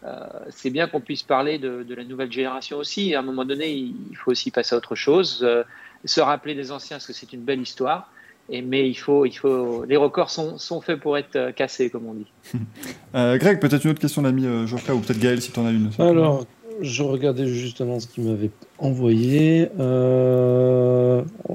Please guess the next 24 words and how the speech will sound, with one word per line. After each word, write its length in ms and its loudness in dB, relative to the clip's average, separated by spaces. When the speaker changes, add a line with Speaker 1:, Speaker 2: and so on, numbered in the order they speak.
Speaker 3:
je 100 -8
pense 180 0
qu'on 80 4
a 60 4
tout 180 2
évoqué 420 2
parce 200 -2
qu'il 220 -2
m'avait 240 2
parlé 320 2
aussi 280 0
de 80 0
l'impact 300 0
de 80 2
l'aéroscreen 720 2
sur 360 -10
ta 120 -2
manière 340 0
de 160 -6
piloter, 600 -2
de 100 -4
régler 280 -2
la 100 2
voiture. 340 -4